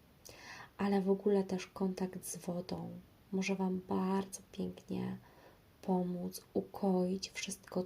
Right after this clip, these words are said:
to, co potrzebuje jeszcze być zobaczone i uwolnione. Również, kochani, dodatkowy przekaz,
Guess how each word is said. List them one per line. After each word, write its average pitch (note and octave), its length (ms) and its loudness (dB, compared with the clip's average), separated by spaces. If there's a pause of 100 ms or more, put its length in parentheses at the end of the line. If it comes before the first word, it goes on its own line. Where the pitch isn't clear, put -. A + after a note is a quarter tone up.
(120)
to, F3+ 340 -4 (520)
co G3 120 0
potrzebuje F#3 800 2
jeszcze F3+ 480 -4
być - 520 -6 (200)
zobaczone F3+ 1080 -2 (560)
i F#3 200 0
uwolnione. F3 880 2 (960)
Również, D#4+ 300 2
kochani, A3+ 600 4
dodatkowy G3 640 0
przekaz, A3 840 -2